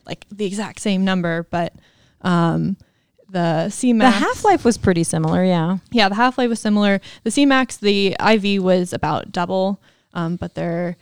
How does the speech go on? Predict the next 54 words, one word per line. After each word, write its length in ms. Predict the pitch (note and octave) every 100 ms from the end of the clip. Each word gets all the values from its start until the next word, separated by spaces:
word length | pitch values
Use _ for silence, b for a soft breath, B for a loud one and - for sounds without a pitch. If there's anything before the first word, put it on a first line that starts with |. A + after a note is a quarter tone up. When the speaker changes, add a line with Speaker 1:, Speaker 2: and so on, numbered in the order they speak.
| _
Speaker 2:
Yeah, 300 | - C4+ A#3+
Speaker 1:
uh, 20 | F3
Speaker 2:
so 160 | A3+
that's, 240 | A3+ D4 -
that's 240 | A#3 C#4+
an 60 | D#4
important, 480 | D#4 C4+ A#3+ A3 G3
I 80 |
think, 260 | G#3 G#3+ F3+
point 340 | - G#3 F#3+ -
to 100 | E3+
make, 500 | F3 F3 D3+ D3 -
right? 320 | E3 E3 F3+
Speaker 1:
Mm-hmm. 280 | - F3+ F#3+
Speaker 2:
So, 360 | A3 G3 -
because 300 | F#3 G#3+ G#3+
again, 200 | G3+ F3
all 220 | - G#3
of 80 | B3
these 180 | A#3+ G#3+
dogs 380 | G3 G3 F#3 D#3+
were 320 | F#3 F3+ F3
roughly, 540 | D#3 E3+ - F3+ E3+ -
they 100 | F#3
were 80 |
fairly 300 | F#3+ A#3+ B3
similar 380 | G3 - F3+ E3+
in 100 | E3
size 340 | D3 E3 E3 F3+
because 220 | F#3 E3
Speaker 1:
Mm-hmm. 160 | E3+ F3+
Speaker 2:
the 100 | G#3+
mg 80 | F#3
per 160 | F#3
kg 340 | - - F3+ D#3+
dose 380 | F3+ F3 F#3
of 100 | -
the 140 | E3 E3+
intranasal 640 | F3 D#3+ E3+ E3 E3 E3+
naloxone 420 | D#3+ D#3 E3 -
they 100 | E3+
got, 220 | E3 E3 -
I 60 |
think, 180 | D#3+ E3
ranged 240 | E3+ E3
from 120 | - D#3
point 220 | F3 E3
one 140 | E3 D#3+
four 180 | E3
to 80 | D#3+
point 240 | - D#3+ -
one 160 | -
nine. 260 | - - F#3+
Speaker 1:
Mm-hmm. 160 | F#3